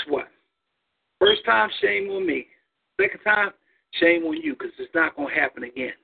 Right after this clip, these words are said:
Okay? So this is why it's important that we have everything that we need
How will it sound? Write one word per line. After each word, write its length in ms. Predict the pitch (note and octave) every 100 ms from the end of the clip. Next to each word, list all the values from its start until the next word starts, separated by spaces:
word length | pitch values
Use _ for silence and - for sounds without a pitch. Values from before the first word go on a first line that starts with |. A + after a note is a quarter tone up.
| _ _ _ _ _ _ _
Okay? 360 | - D3+ F3 - _ _ _ _
So 80 | -
this 200 | C3 F3+ F#3
is 120 | F#3+
why 240 | F3+ F3+ E3+
it's 120 | E3
important 480 | D3+ - F#3 E3 D#3+
that 180 | C#3+
we 140 | D#3 D#3+
have 380 | E3 D#3+ D3+ - _ _ _
everything 540 | D3+ E3+ G4 - F#4+ F#4
that 160 | F4
we 140 | - F4
need 460 | F4 - F#4 F#4